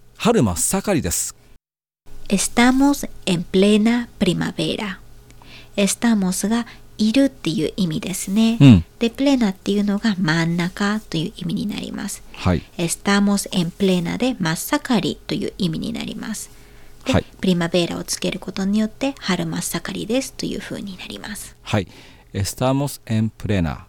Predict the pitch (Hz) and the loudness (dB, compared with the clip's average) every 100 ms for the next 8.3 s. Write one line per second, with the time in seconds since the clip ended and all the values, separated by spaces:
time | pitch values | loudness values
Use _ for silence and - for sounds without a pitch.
0 | - 110 131 160 98 95 107 78 73 71 | -8 -4 -4 -2 0 2 2 0 -2 -2
1 | 73 - 120 - 92 73 - - - 180 | -4 -2 -4 -2 -2 -4 -6 -8 -8 -8
2 | 147 - - 196 160 165 170 180 - - | -8 -8 0 0 0 -2 0 0 -2 -2
3 | 131 104 - - 95 82 82 78 76 107 | -2 -2 -2 -2 0 0 -2 -2 -2 0
4 | 131 - - - 180 180 226 - - 104 | 0 -2 -12 -4 0 2 2 2 2 4
5 | 87 76 78 69 - - 175 - - - | 2 0 -4 -4 -10 -10 -10 -10 -4 0
6 | 113 - - - 113 90 110 - 254 214 | 0 -4 -16 -6 0 2 2 2 0 4
7 | 165 170 76 - - - - - 180 196 | 6 6 4 -4 -20 -20 -4 2 4 6
8 | 185 160 196 | 4 2 -4